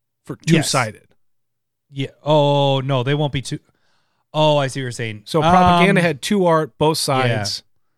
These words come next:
Speaker 1: foiling.
Speaker 2: Yeah. Uh, Cute to Brute was a flip, so no, because they would show
Speaker 1: They
Speaker 2: it
Speaker 1: would've,
Speaker 2: here, I
Speaker 1: they
Speaker 2: would
Speaker 1: would've
Speaker 2: assume.
Speaker 1: told
Speaker 2: They
Speaker 1: us?
Speaker 2: would have showed it here because I'm
Speaker 1: Okay.
Speaker 2: pretty sure when we did, um, the flip coin, you saw both arts. So
Speaker 1: Okay.
Speaker 2: I'm,
Speaker 1: That's what
Speaker 2: I'm
Speaker 1: I don't
Speaker 2: guessing that
Speaker 1: remember, but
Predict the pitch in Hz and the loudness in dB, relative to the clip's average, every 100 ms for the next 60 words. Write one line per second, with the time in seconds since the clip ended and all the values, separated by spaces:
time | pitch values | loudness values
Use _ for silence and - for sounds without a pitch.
0 | _ _ 139 123 113 107 110 - _ 127 | _ _ -2 -2 -2 -4 -8 -12 _ -10
1 | 131 127 127 123 - 175 196 175 139 147 | -8 -6 -8 -10 -6 -6 -6 -12 -12 -8
2 | 160 156 156 139 127 - - 139 - - | -6 -6 -8 -14 -14 -18 -12 -12 -10 -12
3 | 135 127 123 120 120 - _ _ _ _ | -8 -8 -8 -8 -10 -14 _ _ _ _
4 | _ 175 196 196 196 185 190 196 165 190 | _ 0 2 4 2 0 -2 -4 -2 -2
5 | 180 156 156 175 180 151 - 175 165 131 | -2 -6 -6 -2 -2 -4 -4 0 2 2
6 | 135 123 135 117 143 135 131 127 117 127 | 0 -2 -2 -2 0 0 0 -2 -2 -2
7 | 120 143 147 143 - 135 120 113 120 107 | 0 0 0 -2 -2 -4 -4 -6 -8 -8
8 | 135 131 110 170 160 - 156 139 131 123 | -8 -8 -6 -4 -4 -4 -2 -2 -4 -6
9 | _ _ _ _ 143 147 147 147 147 147 | _ _ _ _ -6 -2 -2 -4 -4 -4
10 | 135 151 139 131 127 127 120 117 117 113 | -6 -10 -8 -6 -6 -6 -6 -8 -8 -10
11 | 113 113 110 131 151 147 - 135 127 123 | -12 -16 -14 -8 -6 -6 -4 -6 -6 -10
12 | - 123 107 110 101 107 95 90 - - | -10 -10 -8 -8 -10 -14 -16 -16 -18 -16
13 | - 127 113 113 117 165 160 175 170 143 | -8 -6 -6 -8 -4 -4 -2 -2 0 0
14 | 143 139 123 131 127 120 117 113 123 117 | 0 -2 -2 -6 -6 -6 -8 -8 -8 -10